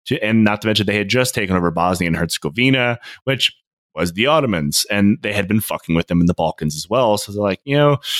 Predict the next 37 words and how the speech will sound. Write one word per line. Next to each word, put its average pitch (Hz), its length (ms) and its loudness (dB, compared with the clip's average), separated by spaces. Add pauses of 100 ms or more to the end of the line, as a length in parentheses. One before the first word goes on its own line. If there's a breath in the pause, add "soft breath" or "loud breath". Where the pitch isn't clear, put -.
(340 loud breath)
if - 120 -16
maybe 180 280 4
your 131 120 4
friend 139 240 0
wasn't 107 200 4
such 107 160 -2
a 76 180 -6
dick, 90 400 -4 (540)
this 101 200 -8
would 101 60 2
be 95 140 4
a 92 60 4
lot 87 160 4
easier." 80 460 -4 (600)
Uh, 110 160 0
now, 135 260 2 (1120 loud breath)
Enver 247 260 4
Pasha 151 440 2
reached 120 280 2
out 123 260 0
on 127 180 4
his 123 260 4
own, 101 460 4
because 101 360 0
he 117 80 2
does 101 200 0
this - 240 -4 (160)
quite 82 160 0
a 78 40 -4
bit, 85 280 -2 (200)
um, 90 380 0 (440 loud breath)
to 120 360 4
the 110 320 4
Imperial 104 400 2
German 87 300 0
court 110 340 -2
to - 140 0